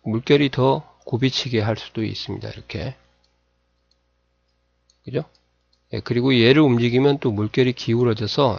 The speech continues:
옛날에 이런 시험도 많이 나왔어요. 이런 도형 그리라고 하면 이거 못 그려서 못 찾는 사람이 있었거든요.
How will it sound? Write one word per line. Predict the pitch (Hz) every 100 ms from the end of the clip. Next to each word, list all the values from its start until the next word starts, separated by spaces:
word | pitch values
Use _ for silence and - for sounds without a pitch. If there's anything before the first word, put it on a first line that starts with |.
| -
옛날에 | 120 151 160 147
이런 | 120 147 156
시험도 | 156 139 139
많이 | 117 92
나왔어요. | 92 92 - 107
이런 | 156 156
도형 | 120 127 127 113
그리라고 | - 117 131 113 113
하면 | 110 120
이거 | 113 113
못 | 120 107 -
그려서 | 131 107 - 113 - _ _ _ _ _ _ _
못 | 117 -
찾는 | 127 113 101
사람이 | 101 101 101
있었거든요. | 98 - - 104 101